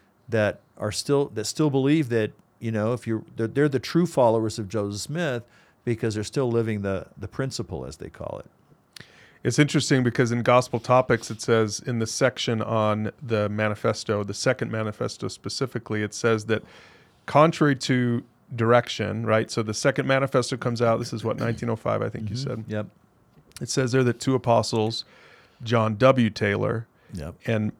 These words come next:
Speaker 2: Matthias Cowley, continued to perform and encourage
Speaker 1: Mm-hmm.
Speaker 2: new plural marriages after the second manifesto. So these guys were holdouts. They're like, "Wait a second,
Speaker 1: Right.
Speaker 2: this isn't right."
Speaker 1: Right.
Speaker 2: Right? And it says there that they were eventually dropped from the quorum.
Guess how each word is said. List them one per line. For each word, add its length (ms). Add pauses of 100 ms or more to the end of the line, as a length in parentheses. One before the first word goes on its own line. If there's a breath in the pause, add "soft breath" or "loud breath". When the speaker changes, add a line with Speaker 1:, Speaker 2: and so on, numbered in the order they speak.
(140)
Speaker 2:
Matthias 680
Cowley, 720
continued 640
to 100
perform 600
and 80
encourage 1000
Speaker 1:
Mm-hmm. 200 (140)
Speaker 2:
new 260
plural 460
marriages 640
after 360
the 120
second 540
manifesto. 680
So 160
these 200
guys 260
were 100
holdouts. 560
They're 100
like, 160
"Wait 300
a 40
second, 360
Speaker 1:
Right. 80
Speaker 2:
this 240
isn't 260
right." 320 (340)
Speaker 1:
Right. 120
Speaker 2:
Right? 160 (560 soft breath)
And 120
it 120
says 340
there 240
that 220
they 120
were 160
eventually 380
dropped 300
from 140
the 80
quorum. 440